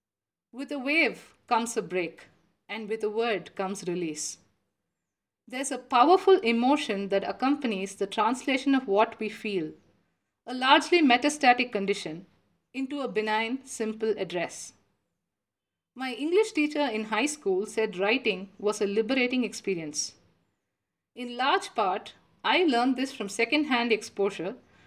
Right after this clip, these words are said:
when my grandfather wrote reminiscent letters to his old friends. Most of his colleagues called and requested him to write birthday notes because they were always such a pleasure to read.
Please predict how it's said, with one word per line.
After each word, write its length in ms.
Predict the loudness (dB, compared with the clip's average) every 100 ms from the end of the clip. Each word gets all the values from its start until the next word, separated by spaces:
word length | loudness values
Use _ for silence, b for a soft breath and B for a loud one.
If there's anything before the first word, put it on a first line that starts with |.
| b
when 180 | -2 2
my 140 | 2 2
grandfather 720 | 2 2 2 4 4 4 4
wrote 380 | 6 6 4 -2
reminiscent 520 | 2 2 2 0 0
letters 420 | 0 2 2 0
to 120 | 0
his 160 | -2 -2 0
old 260 | 2 2
friends. 540 | 0 -8 -8 -10 -14 -14 _ _ _ _ _ _ _ _ _ _ _ _ -12
Most 300 | -6 -6 -2
of 140 | 0
his 140 | 0 -2
colleagues 500 | 0 0 0 -4 -6
called 480 | 0 4 4 2 -2
and 180 | -4 0
requested 480 | 0 2 0 0 0
him 240 | -2 -2 -4
to 100 | 2
write 340 | 6 4 2
birthday 440 | 0 0 2 0 2
notes 460 | -2 -10 -12 -14 _ _ b b b b -4
because 300 | 2 2 2
they 100 | 4
were 120 | 6
always 340 | 6 6 2
such 220 | 2 0
a 60 | 0
pleasure 340 | 4 4 4
to 120 | 0 0
read. 360 | 0 -4 -10